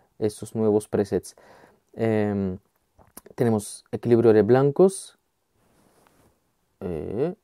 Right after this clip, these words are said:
esto lo he cambiado bastante y no quería cambiarlo. Vale, da igual. Em, o sea, un ajuste más preciso, corrección de aberración de objetivo. Desde aquí podemos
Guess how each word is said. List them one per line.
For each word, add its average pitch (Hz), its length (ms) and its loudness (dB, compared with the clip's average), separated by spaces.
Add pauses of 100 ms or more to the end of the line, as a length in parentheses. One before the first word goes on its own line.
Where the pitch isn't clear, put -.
(320)
esto - 240 -8
lo - 80 -2
he 98 40 -6
cambiado 104 360 -8
bastante - 560 -12
y - 40 -8
no - 100 -10
quería - 200 -10
cambiarlo. - 420 -14 (1000)
Vale, - 280 -10 (220)
da 98 160 -6
igual. - 220 -6 (920)
Em, 101 800 -4 (460)
o - 40 -16
sea, 107 220 2
un 113 320 -4
ajuste 113 320 -2
más 104 460 -2
preciso, 131 500 -4
corrección 107 480 -2
de 107 60 2
aberración 104 580 -2 (560)
de 101 140 -4
objetivo. 131 800 0 (640)
Desde 123 340 2
aquí 214 220 0
podemos 185 540 0